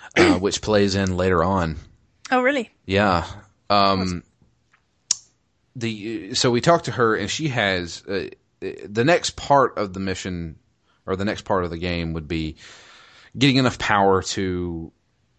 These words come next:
Speaker 1: uh, uh, F-, Corypheus is moving down south. We don't know what he's going for,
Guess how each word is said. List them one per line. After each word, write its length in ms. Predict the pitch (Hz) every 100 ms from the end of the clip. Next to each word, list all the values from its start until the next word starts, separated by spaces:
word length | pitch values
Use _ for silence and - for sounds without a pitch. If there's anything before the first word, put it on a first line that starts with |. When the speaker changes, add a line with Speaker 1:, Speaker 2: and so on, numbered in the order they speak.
| _ -
Speaker 1:
uh, 420 | 82 57 50 50 50 - _ _ _ -
uh, 240 | 57 50 50 - _ _ _ _ - -
F-, 280 | - - -
Corypheus 480 | - 170 - 123 117
is 100 | 98
moving 540 | 110 110 95 87 82 82 _
down 220 | 95 90 85
south. 500 | - 92 76 78 90
We 80 | 90
don't 140 | -
know 140 | 95
what 300 | 90 85 95 -
he's 240 | 92 85
going 460 | - 78 85 98 101
for, 440 | 131 135 151